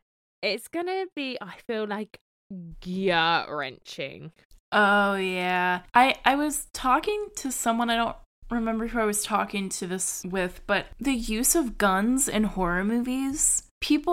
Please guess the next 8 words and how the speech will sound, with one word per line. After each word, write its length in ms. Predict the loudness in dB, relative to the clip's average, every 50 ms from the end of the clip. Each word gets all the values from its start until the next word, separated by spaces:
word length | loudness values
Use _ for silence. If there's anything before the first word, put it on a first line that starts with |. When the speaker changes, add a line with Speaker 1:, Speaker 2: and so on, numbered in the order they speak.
| 4 6
Speaker 2:
are 200 | 6 6 4 4
kind 360 | 0 -2 0 2 2 2 2
of, 100 | 0 0
like, 240 | 0 0 0 0 0
mad 380 | -2 -2 0 4 4 6 6 6
about 320 | 4 4 6 4 6 4
it, 300 | 4 2 0 -2 -4 -6 _ _ _ _ -4
like, 320 | -2 -2 -2 -2 -4 -8